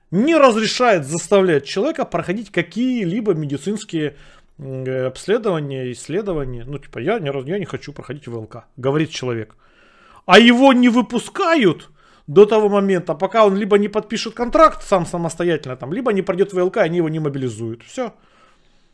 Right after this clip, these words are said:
Так это сон или не сон? Напишите, пожалуйста, в чате, как вы считаете? Вот. Это матрица, может быть, или что?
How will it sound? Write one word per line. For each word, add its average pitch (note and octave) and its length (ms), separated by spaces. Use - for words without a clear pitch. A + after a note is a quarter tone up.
Так - 120
это A#3 140
сон E4 480
или D4+ 220
не C#4 140
сон? E3 340
Напишите, - 460
пожалуйста, D#3 440
в - 60
чате, - 320
как G3+ 240
вы C#3 180
считаете? - 420
Вот. C3+ 140
Это D#3+ 200
матрица, G3+ 760
может C3+ 340
быть, C3+ 220
или C#3+ 160
что? - 320